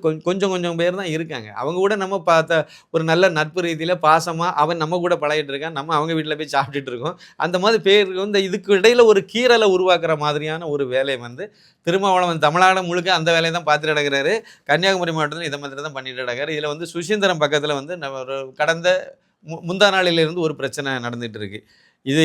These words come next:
இவங்களுடைய, இவருடைய கைங்கரியத்தினால அங்க நடந்துட்டு இருக்கு. எப்படின்னா சுசீந்திரம் ஒரு பெரிய ஊரு, ஒரு புனிதமான இந்துக்களுக்கு ஒரு புனிதமான ஊரும் கூட அது. அந்த,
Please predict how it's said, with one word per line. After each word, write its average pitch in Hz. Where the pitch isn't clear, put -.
இவங்களுடைய, 160
இவருடைய 165
கைங்கரியத்தினால 156
அங்க 143
நடந்துட்டு 120
இருக்கு. 120
எப்படின்னா 170
சுசீந்திரம் 202
ஒரு 175
பெரிய 156
ஊரு, 143
ஒரு 151
புனிதமான 139
இந்துக்களுக்கு 156
ஒரு 147
புனிதமான 139
ஊரும் 131
கூட 117
அது. 107
அந்த, 160